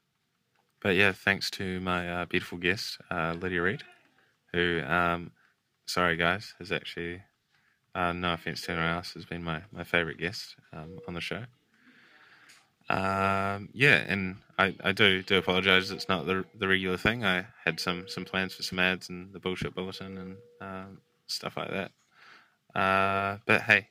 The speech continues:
I'll be back next week and better than ever. Um, so yeah, hey, have an awesome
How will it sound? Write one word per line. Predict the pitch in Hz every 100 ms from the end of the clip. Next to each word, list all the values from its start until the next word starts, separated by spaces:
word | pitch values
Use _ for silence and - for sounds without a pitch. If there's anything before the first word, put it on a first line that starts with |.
| _ -
I'll | 92
be | 92
back | 82 80 -
next | 85 - -
week | 76 - - -
and | 82 78 78 - _ - -
better | 90 87
than | 85
ever. | 82 78 76 - - _ _ _ _ _ _ - -
Um, | 92 90 90 98 - _ _ _
so | -
yeah, | 110 139 - - _ _
hey, | 120 98 - -
have | - 104 104 - _ _ - -
an | 104
awesome | 98 95 95 90